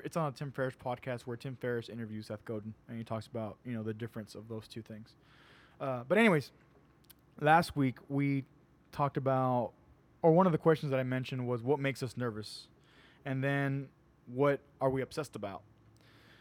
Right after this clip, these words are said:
So unplanning that, or not planning for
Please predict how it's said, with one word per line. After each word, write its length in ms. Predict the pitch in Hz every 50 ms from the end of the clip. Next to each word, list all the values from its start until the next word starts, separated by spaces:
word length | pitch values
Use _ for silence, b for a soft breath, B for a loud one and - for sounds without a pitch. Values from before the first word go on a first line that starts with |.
| b b b
So 380 | - - 175 175 165 175 - - - -
unplanning 800 | - 208 214 196 - - 185 196 208 226 220 185 147 143 143 147 131 - _ _ _ _ _ _ _ _ _ _ _ _ - 139
that, 340 | 123 123 117 117 117 113 - _ _ _ _ _ _ - 147 147
or 200 | 147 139 147 143
not 220 | 156 160 - -
planning 220 | - 156 147 143
for 180 | - - 135